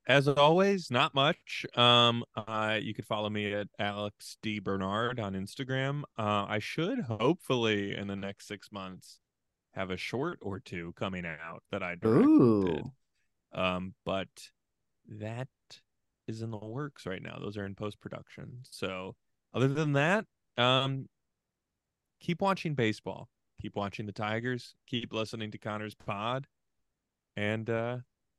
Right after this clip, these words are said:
Speaker 1: yeah,
Speaker 2: Follow the
Speaker 1: support,
Speaker 2: Satchels
Speaker 1: support
Speaker 2: on Instagram.
Speaker 1: W G A and support, uh, sag. Support the strikes.
Speaker 2: There we go. Um, uh, Jeremy Olson,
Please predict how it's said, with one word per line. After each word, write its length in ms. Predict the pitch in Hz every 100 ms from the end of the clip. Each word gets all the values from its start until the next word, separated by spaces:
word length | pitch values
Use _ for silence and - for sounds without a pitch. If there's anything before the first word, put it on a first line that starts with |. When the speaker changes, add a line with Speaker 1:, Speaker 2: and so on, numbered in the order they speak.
| _ _ _ -
Speaker 1:
yeah, 180 | 117
Speaker 2:
Follow 260 | 202 139 147
the 140 | 127
Speaker 1:
support, 240 | 104 151 127
Speaker 2:
Satchels 260 | 131 147
Speaker 1:
support 240 | 127 120 160
Speaker 2:
on 60 |
Instagram. 360 | 151 139 156 143
Speaker 1:
W 180 | 147 147
G 140 | 147 - -
A 220 | 170 170
and 220 | 147 139
support, 600 | - 143 131 147 139 143
uh, 320 | - 131 131 135
sag. 500 | - 139 160 90 -
Support 300 | - - 120
the 60 | 127
strikes. 580 | - 131 110 - - _ _ _
Speaker 2:
There 140 | 131 139
we 100 | 120
go. 380 | 120 127 - - _ _ _ _
Um, 560 | - 120 113 107 101 - _ _
uh, 160 | 117 104
Jeremy 400 | 101 143 147 135
Olson, 580 | 120 117 120 117 113